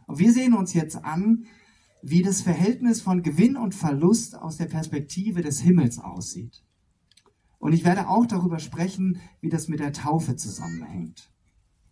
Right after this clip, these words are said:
Wenn du mit Jesus unterwegs bist, ist es total wichtig, dass du weißt, wie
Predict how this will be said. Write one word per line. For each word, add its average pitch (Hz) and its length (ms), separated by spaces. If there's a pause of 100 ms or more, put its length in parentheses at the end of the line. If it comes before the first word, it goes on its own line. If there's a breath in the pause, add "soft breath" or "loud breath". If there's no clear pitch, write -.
(200)
Wenn 160 160
du 196 120
mit 240 180
Jesus 214 340
unterwegs 165 520
bist, 143 320 (280 soft breath)
ist 170 100
es 165 140
total 180 540
wichtig, 175 340
dass 147 180
du - 160
weißt, 139 480
wie 196 400